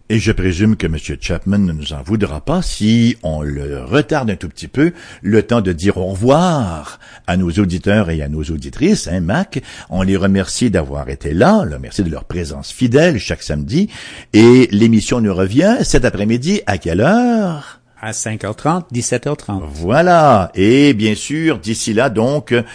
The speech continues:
Speaker 1: nous vous souhaitons toutes les bénédictions possibles du Seigneur,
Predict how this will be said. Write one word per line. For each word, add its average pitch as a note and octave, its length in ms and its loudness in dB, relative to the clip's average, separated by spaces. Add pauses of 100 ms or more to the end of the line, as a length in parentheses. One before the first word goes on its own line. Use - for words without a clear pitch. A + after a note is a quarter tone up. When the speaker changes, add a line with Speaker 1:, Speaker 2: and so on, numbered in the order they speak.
(180)
Speaker 1:
nous G2+ 180 -2
vous G#2 80 -2
souhaitons G#2+ 380 -2
toutes G#2+ 240 -2
les A2+ 100 0
bénédictions G2+ 600 -2
possibles G2+ 360 -2
du E2+ 120 -6
Seigneur, A2 600 2